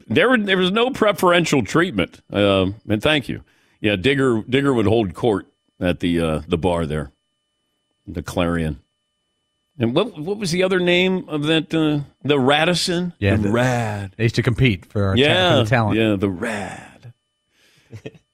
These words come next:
Speaker 1: Still, my favorite story ever of the mothership was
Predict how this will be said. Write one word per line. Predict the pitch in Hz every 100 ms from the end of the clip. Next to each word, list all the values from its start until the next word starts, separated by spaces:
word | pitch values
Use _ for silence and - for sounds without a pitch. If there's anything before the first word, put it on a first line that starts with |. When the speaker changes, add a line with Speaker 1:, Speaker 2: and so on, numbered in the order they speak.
| _ _ _ - - - _ _ _ _ _ -
Speaker 1:
Still, | - 262
my | 226 175
favorite | - 220 214 175
story | - 170 160 131 127
ever | 135 127 123 104 -
of | 107
the | 107
mothership | 104 113 101 - 92 78 - _ -
was | 104 107 101 90 -